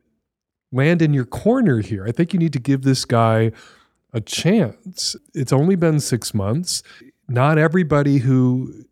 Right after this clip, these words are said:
drinks has a drinking problem. Not even everyone who drinks has a couple of drinks daily. That's considered moderate drinking. I almost never have a drink. I don't like alcohol.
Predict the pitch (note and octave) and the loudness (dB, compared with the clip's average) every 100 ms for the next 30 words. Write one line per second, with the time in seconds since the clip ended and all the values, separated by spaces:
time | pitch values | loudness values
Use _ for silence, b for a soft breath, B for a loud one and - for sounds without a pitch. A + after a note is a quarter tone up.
0 | _ _ - A#2+ D3 D#3 - - - _ | _ _ -2 0 0 -2 -8 -10 -18 _
1 | _ B2 A2+ G#2+ A#2 A#2 D3+ - D3 D3 | _ -2 -2 0 0 0 -2 -2 -2 -2
2 | D#3+ B2 B2+ A#2+ A2+ B2 A#2+ A#2+ A2+ A#2+ | 0 0 0 0 0 0 2 0 2 2
3 | A#2+ A2+ - b b b b b _ G#2 | 2 -2 -8 b b b b b _ -2
4 | G#2+ - C3 C3+ C3+ C3+ B2 C3 C3+ C#3+ | -2 -2 -2 0 0 0 0 0 0 0
5 | - - _ _ G2+ A2+ B2+ E3+ F#3+ F3+ | -6 -12 _ _ -4 -4 0 0 -2 -6
6 | _ _ _ _ - F2+ A2+ - - - | _ _ _ _ -10 -8 -6 -6 -10 -14
7 | _ _ _ _ _ A#2+ A2 - A#2+ A#2 | _ _ _ _ _ -8 -6 0 0 4
8 | A2+ G#2+ - _ A#2 F#2+ G2+ A#2 C3 D3+ | 2 2 -8 _ -2 0 0 -2 2 2
9 | F#3 D3+ C3+ G#2+ B2+ - _ _ C#3 B2 | 4 2 2 -2 -10 -20 _ _ -2 0
10 | B2+ A#2 G#2 G#2+ C#3+ - E3+ F#3+ G3 F#3+ | 2 0 -2 -2 -2 -4 -6 -4 -2 -4
11 | F#3+ A2+ A#2 A#2 C3 E3+ F3+ - - G3 | -4 -8 -4 -4 -2 -4 -4 -6 -6 -6
12 | G#3 A3 | -6 -8